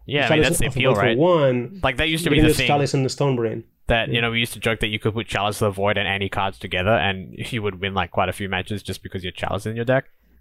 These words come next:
Speaker 1: But the better the rest of it
Speaker 2: Exactly.
Speaker 1: gets, you know, then,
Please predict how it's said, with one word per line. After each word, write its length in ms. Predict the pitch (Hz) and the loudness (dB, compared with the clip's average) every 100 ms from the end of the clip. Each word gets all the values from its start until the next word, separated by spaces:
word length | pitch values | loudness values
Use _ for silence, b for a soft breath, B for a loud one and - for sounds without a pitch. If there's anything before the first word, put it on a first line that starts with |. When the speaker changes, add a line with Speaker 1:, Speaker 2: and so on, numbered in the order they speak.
| - - | -8 -4
Speaker 1:
But 160 | 104 | -2
the 80 | - | -2
better 240 | - 220 107 | -2 0 0
the 100 | 101 | 0
rest 260 | 101 - | 0 0
of 80 | 104 | 0
it 80 | 98 | 0
Speaker 2:
Exactly. 100 | 113 | -2
Speaker 1:
gets, 320 | 101 - - | -4 -6 -12
you 140 | 80 98 | -10 -6
know, 180 | 92 98 | -4 -2
then, 360 | 92 87 90 | -4 -4 -10